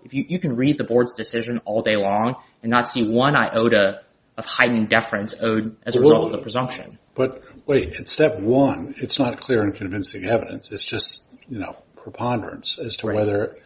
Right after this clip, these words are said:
Speaker 2: he's provided satisfactory evidence. And as I read the board
Speaker 1: Yes.
Speaker 2: decision, they're saying, "No, he didn't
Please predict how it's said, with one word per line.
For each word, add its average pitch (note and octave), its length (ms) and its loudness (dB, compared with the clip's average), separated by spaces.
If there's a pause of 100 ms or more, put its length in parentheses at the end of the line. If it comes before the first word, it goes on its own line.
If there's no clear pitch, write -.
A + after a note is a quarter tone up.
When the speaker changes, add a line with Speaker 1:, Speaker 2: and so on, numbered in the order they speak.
(240)
Speaker 2:
he's A2+ 260 -2
provided G#2 500 -2
satisfactory F#2+ 800 -4
evidence. A#2 480 -2
And G2+ 140 -6
as G2+ 140 -6
I A2 100 2
read C3 320 6
the G#2+ 80 -6
board G#2+ 280 0
Speaker 1:
Yes. - 100 -10
Speaker 2:
decision, D3 560 0 (420)
they're A2+ 200 2
saying, G#2+ 600 -2 (160)
"No, G#2 300 -2
he A#2+ 100 -2
didn't F3+ 380 0